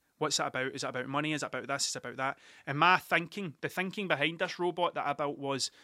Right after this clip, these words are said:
if I can get myself to the, this point quicker, then what would happen is the, the pathways in my brain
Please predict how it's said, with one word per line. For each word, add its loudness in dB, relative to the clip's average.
if 4
I 12
can -2
get 4
myself -2
to -10
the, -4
this 2
point -4
quicker, 2
then 0
what 0
would -2
happen 0
is -4
the, -2
the -6
pathways 2
in 0
my 2
brain -2